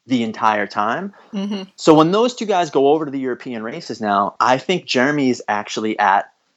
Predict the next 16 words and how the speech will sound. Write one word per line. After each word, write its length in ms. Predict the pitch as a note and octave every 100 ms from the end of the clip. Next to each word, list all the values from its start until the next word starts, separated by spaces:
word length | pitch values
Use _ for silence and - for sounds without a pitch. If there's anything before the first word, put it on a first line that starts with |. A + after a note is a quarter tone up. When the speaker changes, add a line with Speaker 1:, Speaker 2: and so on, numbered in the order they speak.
| _ -
Speaker 1:
a 80 |
disadvantage 840 | A2 B2+ - A2 A#2 D3+ F3+ G2+ G2+
because 300 | G#2+ A#2+ -
now 240 | C#3 E3
Jeremy 320 | D#3 C3+ B2+ B2+
has 160 | B2
to 100 | -
race 220 | A2+ A#2+
in 140 | - B2+
a 60 |
completely 720 | A#2+ C#3 B2 - C#3 C#3 A#2+ A#2
different 360 | G#2+ G#2+ G#2+
style. 500 | - G2+ G2+ F#2 - - _ _
Speaker 2:
Mm-hmm. 120 | A#3 G#3+
Speaker 1:
He 160 | G#3
is 120 | G3